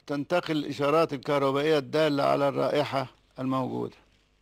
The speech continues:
وحاسة الإبصار تبتدئ بالعين، والذي تستقبل الأشعة الضوئية للأشياء المرئية وتحولها إلى إشارات كهربائية تنتقل منها إلى عصب البصر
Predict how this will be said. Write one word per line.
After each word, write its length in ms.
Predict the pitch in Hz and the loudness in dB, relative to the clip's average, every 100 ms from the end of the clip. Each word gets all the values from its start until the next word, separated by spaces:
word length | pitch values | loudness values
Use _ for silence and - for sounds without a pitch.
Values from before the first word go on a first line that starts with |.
| _ _ _ _ _ _ - | _ _ _ _ _ _ -4
وحاسة 400 | 135 226 - 185 | 2 2 2 -2
الإبصار 640 | 175 165 147 190 190 180 151 | -2 -4 -4 2 4 4 2
تبتدئ 480 | 160 - 175 156 | -4 -2 -2 0
بالعين، 560 | 156 147 147 151 170 170 | 0 2 4 4 4 2
والذي 500 | 160 156 156 151 143 | 2 2 2 0 -2
تستقبل 880 | - 165 - - 175 170 143 160 165 | -2 -2 -4 -2 -2 0 -2 0 2
الأشعة 520 | 156 143 147 165 151 | 2 -2 2 4 4
الضوئية 580 | 135 147 143 160 165 151 | 2 0 0 0 0 0
للأشياء 540 | 143 135 135 160 156 | 0 -2 -4 0 0
المرئية 680 | 147 139 127 147 165 160 156 | 2 0 -2 0 2 4 2
وتحولها 600 | 147 120 139 160 156 147 | 0 -2 0 0 2 0
إلى 180 | 143 143 | 0 -2
إشارات 480 | - 151 147 156 | 0 2 4 2
كهربائية 720 | - 160 151 151 156 175 156 156 _ _ - _ _ _ - | 2 0 2 2 2 2 0 -2 _ _ -20 _ _ _ -6
تنتقل 560 | 135 135 - 170 - 151 | -2 -2 0 -2 0 0
منها 440 | 147 160 151 151 | 2 2 2 2
إلى 100 | 147 | 2
عصب 460 | 139 143 156 151 143 | 4 4 2 0 -2
البصر 500 | 135 143 139 139 | 0 -2 2 0